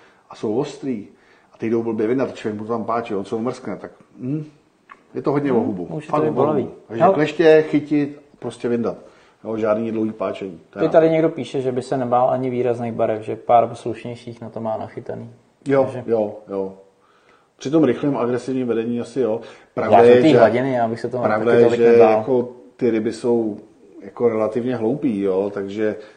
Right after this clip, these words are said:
Speaker 1: já jsem chytil i na pomalej propad, na gumu, na, na svítivě zelenou gumu, někdy na podzim, bolena velkýho, který by člověk řekl, že je zkušený, že nikdy <laughs> takovou věc nemůže sežrat a vzal to, jo.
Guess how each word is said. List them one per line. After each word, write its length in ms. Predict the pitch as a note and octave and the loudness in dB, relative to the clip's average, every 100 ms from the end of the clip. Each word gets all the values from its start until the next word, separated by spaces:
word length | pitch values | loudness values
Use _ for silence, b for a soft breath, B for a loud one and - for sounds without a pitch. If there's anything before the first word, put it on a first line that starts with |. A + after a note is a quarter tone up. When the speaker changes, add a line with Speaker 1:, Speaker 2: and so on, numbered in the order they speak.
| _ | _
Speaker 1:
já 140 | G#2+ F#2+ | -12 -10
jsem 140 | A2 | -8
chytil 500 | G#2+ G2 A2+ G#2+ F#2+ - | -8 -6 -4 -4 -4 -6
i 80 | |
na 80 | A2+ | -6
pomalej 400 | - A2+ G#2+ A2 | -6 -4 -2 -2
propad, 540 | A2 G#2 - A2+ A2+ - - _ _ _ | -4 -6 -2 -4 -4 -12 -20 _ _ _
na 140 | A2+ | -8
gumu, 520 | G#2+ A#2 A2+ A2+ A2+ | -4 -4 -2 -4 -4
na, 480 | A2 A2 G#2+ G#2+ G#2+ G2+ G#2+ | -4 -6 -6 -6 -8 -8 -10
na 120 | G#2 | -12
svítivě 440 | - A#2+ A2+ A2+ | -12 -10 -4 -2
zelenou 380 | G#2+ G#2+ A2 A2+ | -2 -2 -4 -6
gumu, 440 | G#2+ G#2+ A2 G#2+ - B2 | -6 -6 -6 -8 -12 -12
někdy 260 | A2 G#2+ | -8 -8
na 80 | G#2+ | -8
podzim, 460 | G#2 G#2+ A2 A2 A2 - _ - | -10 -8 -6 -6 -8 -18 _ -8
bolena 320 | G#2+ G#2+ A2 | -4 -2 -2
velkýho, 540 | G#2+ G2+ G#2+ G#2+ A2 | -2 -2 -4 -6 -4
který 220 | G#2 G#2 G2 | -4 -4 -2
by 120 | G2+ | -4
člověk 260 | - G#2 | -4 -4
řekl, 200 | G2+ G#2 - | -4 -8 -10
že 140 | G#2 A2 | -10 -10
je 40 | |
zkušený, 560 | G#2+ - - G2 G2+ G2+ | -10 -14 -12 -8 -6 -6
že 100 | G2+ | -6
nikdy 240 | G2 G2+ | -6 -8
<laughs> 60 | G2+ | -8
takovou 200 | - A#2+ | -8 -4
věc 260 | B2 - | -4 -4
nemůže 280 | G#2 G#2 A2 | -10 -10 -10
sežrat 380 | G#2+ G2+ G2+ G#2 | -10 -6 -6 -6
a 40 | |
vzal 220 | G2+ G2 G2+ | -6 -6 -6
to, 140 | G#2 | -8
jo. 220 | D#2 D#2 | -8 -10